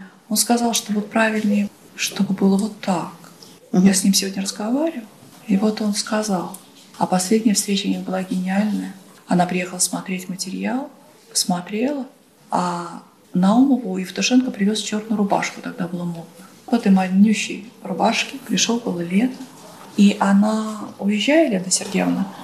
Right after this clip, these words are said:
Speaker 1: открыла окошечко и, прощаясь вот с Аллом Наумовым, сказала: «Володь, а почему в траурной рубашке?» Он сказал: «Лена Сергеевна, что, какая траурная? Это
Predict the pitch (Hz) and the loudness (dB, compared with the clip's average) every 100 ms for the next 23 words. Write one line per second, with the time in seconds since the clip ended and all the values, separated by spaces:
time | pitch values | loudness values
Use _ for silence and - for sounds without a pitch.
0 | - - - 202 196 208 202 202 214 359 | -20 -20 -2 0 0 0 0 0 0 -2
1 | 339 247 - - - _ _ - 196 202 | -2 -4 -6 -10 -16 _ _ -10 -2 0
2 | 196 202 180 185 - - 170 - 180 170 | 0 -2 -4 -4 -6 -8 -8 -2 0 -2
3 | 175 175 175 170 185 - 185 190 240 202 | -6 -12 -16 -12 -10 -6 -2 0 0 -2
4 | - - - - - - 302 294 247 226 | -6 -20 -20 -16 -4 2 2 2 0 2
5 | 214 208 202 196 - - - - - - | 0 -2 -4 -10 -14 -16 -18 -20 -20 -20
6 | - - 180 - 170 160 180 175 - 175 | -20 -6 -4 -4 -6 -6 -8 -8 -12 -16
7 | - - - 214 214 185 - 170 185 202 | -12 -12 -2 0 2 -2 -6 -8 -8 -6
8 | 214 226 202 175 170 175 - | -2 0 -2 -4 -8 -12 -12